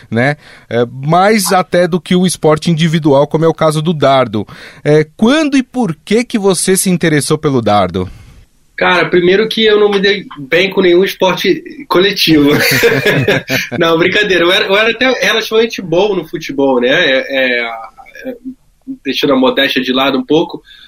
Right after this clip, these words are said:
Speaker 2: é, eu joguei futebol muito, muito bem e tentei me profissionalizar, só não, não, não tive sucesso. E, eh,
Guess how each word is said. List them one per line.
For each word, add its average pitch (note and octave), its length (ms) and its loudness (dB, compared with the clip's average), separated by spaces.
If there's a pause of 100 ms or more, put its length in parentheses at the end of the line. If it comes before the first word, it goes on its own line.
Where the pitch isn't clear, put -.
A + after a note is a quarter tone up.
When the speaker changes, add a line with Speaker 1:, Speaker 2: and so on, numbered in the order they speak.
(140)
Speaker 2:
é, C3+ 220 2
eu C#3+ 100 4
joguei D#3 240 0
futebol F3 340 2
muito, F3 440 2
muito D#3+ 260 2
bem C#3 420 0
e C#3+ 80 0
tentei D3 280 -2
me D#3 120 2
profissionalizar, C#3 760 0
só C#3+ 240 0
não, D3+ 420 4
não, C3 320 2
não C3 260 2
tive C3+ 420 0
sucesso. C3+ 640 -2 (460)
E, C3 360 4
eh, A2+ 240 2